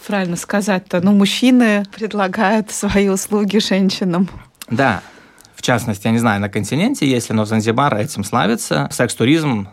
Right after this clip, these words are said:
Speaker 2: для женщин, да. И это вообще не надо там ходить далеко, искать, это прям вот на виду. Очень много парочек таких, что ты видишь, что вот местный какой-то там мальчик, да, и какая-то белая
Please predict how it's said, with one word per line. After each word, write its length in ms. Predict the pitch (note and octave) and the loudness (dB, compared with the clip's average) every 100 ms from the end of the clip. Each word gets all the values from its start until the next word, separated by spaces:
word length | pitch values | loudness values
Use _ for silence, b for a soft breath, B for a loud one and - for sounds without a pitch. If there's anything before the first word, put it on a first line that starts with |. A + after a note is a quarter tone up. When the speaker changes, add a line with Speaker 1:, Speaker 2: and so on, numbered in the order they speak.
| - | -10
Speaker 2:
для 500 | G#2 G#2+ G#2+ G2+ G2 - | -4 -2 -2 -4 -8 -8
женщин, 420 | B2+ F#2 - - _ _ | -6 -6 -8 -16 _ _
да. 260 | G2+ F#2 - _ B B B | -8 -8 -10 _ B B B
И 120 | - | -2
это 180 | B2+ B2+ | 0 2
вообще 300 | A#2 G#2 C3+ | 0 0 0
не 80 | A2+ | 2
надо 240 | A2+ G#2 | 0 -2
там 560 | F#2 F#2 E2 D#2+ - B2 - - | -6 -8 -10 -14 -16 -20 -20 -14
ходить 480 | - C3+ F#3 G#3 - - - - | -10 -2 -2 -2 -10 -18 -20 -8
далеко, 560 | G#2 G#2 A2 G2 F#2 B2 | -4 -2 0 0 -2 -6
искать, 480 | - - B2+ F3+ - | -10 -2 0 0 -4
это 160 | - | -10
прям 260 | - G#2+ G#2 | -8 -6 -6
вот 180 | G#2 - | -6 -6
на 40 | |
виду. 240 | F#2+ A#2+ D#3+ | -4 2 2
Очень 240 | - A2 | 2 -2
много 220 | G2+ F#2+ | -2 -2
парочек 420 | G2 D#3 G3+ - | -2 0 0 -4
таких, 320 | - A2 A#2 G#2+ | -6 -4 -4 -6
что 160 | - | -10
ты 80 | G2+ | -8
видишь, 200 | G2 G2+ | -8 -8
что 180 | - F#2 | -10 -10
вот 180 | F2 - | -10 -4
местный 360 | G#2 F2 - | -4 -4 -6
какой-то 320 | - - - - | -8 -6 -8 -8
там 140 | G#2 | -6
мальчик, 500 | A2 A2+ F#3 F3+ D3 | -2 0 0 0 -2
да, 280 | G#2 A#2 B2 B B B | 0 0 -2 B B B
и 100 | A#2 | -6
какая-то 800 | G#2 G2+ G2+ G2 G#2 G2 - F#2+ | -4 -2 -2 -2 -2 -2 -4 -6
белая 560 | F#2+ F#2+ A2 F#2+ E2+ - | -2 -2 0 -2 -2 -6